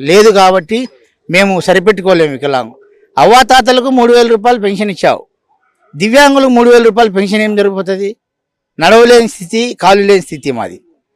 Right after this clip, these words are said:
చంద్రబాబు నాయుడు ఏం చేస్తాడు? దివ్యాంగులకు సపరేట్గా కేటాయించి దివ్యాంగుల పట్ల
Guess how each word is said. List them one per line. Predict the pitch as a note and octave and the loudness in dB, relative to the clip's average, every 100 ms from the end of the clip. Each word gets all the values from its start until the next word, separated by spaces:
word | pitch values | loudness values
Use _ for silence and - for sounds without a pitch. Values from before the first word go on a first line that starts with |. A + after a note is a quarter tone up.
| _ _ - | _ _ -4
చంద్రబాబు | F3+ A3+ C4 C4 | 0 2 4 4
నాయుడు | B3 | 4
ఏం | A#3 A#3 | 2 2
చేస్తాడు? | A3+ - A3+ A#3 A#3+ - _ _ _ | 0 2 2 2 0 -4 _ _ _
దివ్యాంగులకు | C3+ E3+ A3+ C4 C4 B3+ A#3+ | -14 -2 2 4 2 0 0
సపరేట్గా | G#3 F3 G#3 G#3+ A3 | -2 2 0 2 -2
కేటాయించి | - F3+ G3+ G#3 G#3 E3 A#3 A3 - _ _ _ _ _ _ | 0 0 2 2 0 -4 -2 -2 -4 _ _ _ _ _ _
దివ్యాంగుల | B2+ F3+ A3+ B3+ B3+ | -10 0 2 4 4
పట్ల | A#3 A3 F3+ G3 C#3+ | 2 0 0 0 0